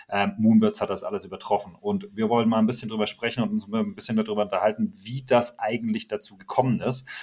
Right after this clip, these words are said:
Und, ähm, ich glaub, einer der Hauptfaktoren, wenn nicht sogar der Hauptfaktor, ist tatsächlich das Thema Team. Also wer steht denn eigentlich hinter, äh, Moonbirds? Und das ist ein Team von mehreren Personen,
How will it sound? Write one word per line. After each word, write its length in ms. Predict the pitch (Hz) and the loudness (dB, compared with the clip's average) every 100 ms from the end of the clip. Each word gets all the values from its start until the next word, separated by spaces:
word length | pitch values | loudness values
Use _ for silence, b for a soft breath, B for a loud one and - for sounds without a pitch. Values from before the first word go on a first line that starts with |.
| B B | B B
Und, 340 | 113 113 110 - | 2 2 0 0
ähm, 360 | 113 110 110 - | 4 4 4 -2
ich 160 | - | -8
glaub, 320 | - 123 - 123 | 0 0 0 -2
einer 160 | 147 | 0
der 220 | 139 123 | 2 2
Hauptfaktoren, 840 | 135 147 - 117 - - 110 110 117 | 2 0 2 0 0 -2 0 2 2
wenn 100 | 123 | 2
nicht 120 | 127 | 2
sogar 220 | 127 117 | 2 2
der 260 | 113 151 147 | 4 6 6
Hauptfaktor, 640 | 104 - 110 - - 120 | 4 2 -2 -2 0 0
ist 120 | 131 | 0
tatsächlich 440 | - 120 104 117 110 | -2 -2 -2 -2 -4
das 160 | 110 | -6
Thema 460 | - 110 117 117 - | -4 0 2 0 0
Team. 480 | - - 165 113 - | -2 0 0 -2 -4
Also 360 | - 101 104 - 101 | -8 -2 0 -2 -2
wer 180 | 110 | -2
steht 460 | 113 - 131 147 - | 0 -2 -2 -2 0
denn 120 | 98 | -2
eigentlich 460 | 95 85 85 85 - | -2 -6 -10 -12 -10
hinter, 500 | 85 - 95 87 - | -10 -8 -6 -6 -8
äh, 140 | 95 90 - | -8 -8 -6
Moonbirds? 1120 | 101 101 98 107 123 127 - - - - - - | -4 -2 0 2 2 0 -8 -10 -12 -12 -14 2
Und 540 | 131 127 127 117 104 | 6 6 4 -4 -4
das 180 | 117 - | -4 -2
ist 340 | 143 131 - | 0 0 0
ein 260 | 135 127 113 | 2 2 2
Team 260 | - 170 170 | 0 -2 2
von 240 | 135 123 | 2 4
mehreren 340 | 131 143 135 | 2 2 0
Personen, 640 | - 107 98 117 160 185 | 0 0 0 0 0 -4